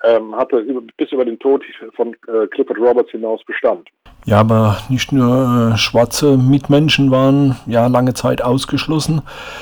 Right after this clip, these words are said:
Speaker 2: Äh, auch Frauen waren im Male-Only-Membership-Postulat der, des Augusta National Golf Club, äh,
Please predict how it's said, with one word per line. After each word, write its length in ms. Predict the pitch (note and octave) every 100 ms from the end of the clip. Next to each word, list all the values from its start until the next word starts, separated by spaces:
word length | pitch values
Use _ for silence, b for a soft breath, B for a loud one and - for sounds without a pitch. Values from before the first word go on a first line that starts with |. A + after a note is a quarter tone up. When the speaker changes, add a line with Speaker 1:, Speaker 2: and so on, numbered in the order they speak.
| B B B
Speaker 2:
Äh, 240 | G#2 A#2+ B2+
auch 540 | B2+ C3+ - - -
Frauen 640 | - - G2+ C#3 G3 F#3 C#3+
waren 380 | C3+ C3+ C#3+ D3
im 380 | D3+ C#3 B2+ B2+ B B
Male-Only-Membership-Postulat 2750 | A#2+ B2 C#3 C#3+ C#3 - C3+ D3 D3+ C#3+ C#3+ A2+ - C3 D3 - - D#3 D3 - - C#3 - C3 B2 C3 C3
der, 340 | B2 A#2+ A2 B B B
des 140 | - A#2
Augusta 840 | A#2 C3+ - B2+ B2 A#2+ A#2 G#2 -
National 720 | A#2+ A#2 C3 A#2+ A#2+ A#2 G#2+ -
Golf 340 | C3 C3 -
Club, 280 | - C3+ -
äh, 360 | B2 B2 B3